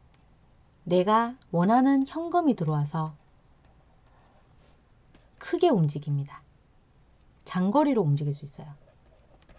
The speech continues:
꼭 여행 목적이 아니고요. 어디 시내를 가셔야 된다거나 뭐 아울렛에 가셔서 뭔가를 사와야 돼요. 큰 마트를 가셔서 사재기는 아니고 정말 필요한 걸 사서 이제 계약을 해서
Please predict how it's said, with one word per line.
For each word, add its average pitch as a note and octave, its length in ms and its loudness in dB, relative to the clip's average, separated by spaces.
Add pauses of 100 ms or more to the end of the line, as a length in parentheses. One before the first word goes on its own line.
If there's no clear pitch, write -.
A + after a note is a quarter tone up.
(480)
꼭 B3+ 200 -4
여행 A3+ 300 6
목적이 D#4+ 340 0
아니고요. D#3+ 680 0
어디 E3+ 140 -6
시내를 F4 400 0
가셔야 F3+ 260 -2
된다거나 D3+ 580 -2
뭐 E3 140 -6
아울렛에 A#3 520 4
가셔서 E3+ 640 -4
뭔가를 E3 340 -2
사와야 D#4+ 380 2
돼요. D3+ 400 -2 (320)
큰 F#4+ 320 0
마트를 F#3+ 360 0
가셔서 E3 600 -2 (220)
사재기는 D4+ 580 2
아니고 D#3 260 0
정말 E3 300 -4
필요한 E4 260 2
걸 A3+ 120 0
사서 A#3 840 -2
이제 E3 160 -6
계약을 F3+ 400 -2
해서 A#3 340 -2